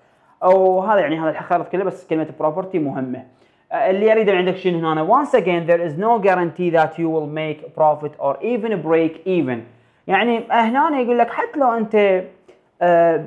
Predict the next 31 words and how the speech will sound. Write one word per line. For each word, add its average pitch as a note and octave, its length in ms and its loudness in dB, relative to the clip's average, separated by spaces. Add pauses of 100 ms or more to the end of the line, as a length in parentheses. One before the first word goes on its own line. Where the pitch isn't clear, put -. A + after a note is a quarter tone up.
اشتريت E3+ 340 2
عقار، D#3+ 380 2
ممكن D#3 220 -2
أنت D#3+ 120 -6
تشتري D#3 460 -4 (140)
عقار D3 340 2
بمكان، C#3+ 380 -4
بس E3+ 160 -6
هذا C#3+ 120 2
ال-، C3 240 -4
ال-، B2+ 340 -8
العقار C3 420 -2
اللي E3 120 -2
اشتريته E3+ 320 0
ما G#3+ 100 -2
راح G#3+ 140 -2
يصعد C3+ 300 -10
فلوس، B2+ 380 -12
يعني C#3+ 200 -4
هم G#3+ 80 -2
ماكو G#3 240 -4
ضمان C3 440 -2
بيه، A#2 120 -14 (440)
بس B3+ 320 -6
يبقى G3+ 380 4
لك، D3+ 180 0
يبقى C#3+ 220 -2
باسمك، D#3 340 -6
يبقى D3+ 240 -4
ثابت، C3 360 0
يعني A#2 180 -12